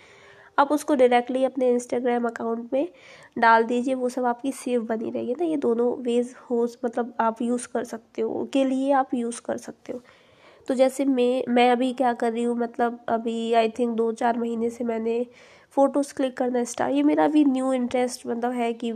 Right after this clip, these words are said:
छोटी-छोटी चीज़ों की photo लेना, अपन कहीं जा रहे हैं, street photos ले लेना, rose की photo ले लेना, sky की photo ले लेना, trees की, किसी को, किसी भी, अ,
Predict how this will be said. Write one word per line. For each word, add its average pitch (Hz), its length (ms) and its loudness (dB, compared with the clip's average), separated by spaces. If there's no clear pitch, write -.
छोटी-छोटी 277 420 -2
चीज़ों 247 320 -6
की 247 100 -6
photo 240 320 0
लेना, 233 220 0
अपन 240 200 -4
कहीं 233 280 -2
जा 226 200 0
रहे 226 120 0
हैं, 233 40 -2
street 233 560 -4
photos 233 480 -2
ले 220 160 0
लेना, 220 360 -2
rose 233 300 4
की 247 100 -4
photo 233 280 -2
ले 220 160 0
लेना, 220 380 -4
sky 240 340 0
की 240 120 -8
photo 240 280 0
ले 226 160 2
लेना, 226 240 0
trees 233 440 -4
की, 226 420 -6
किसी 247 320 -6
को, 247 300 2
किसी 240 340 -4
भी, 240 400 -4
अ, - 20 -16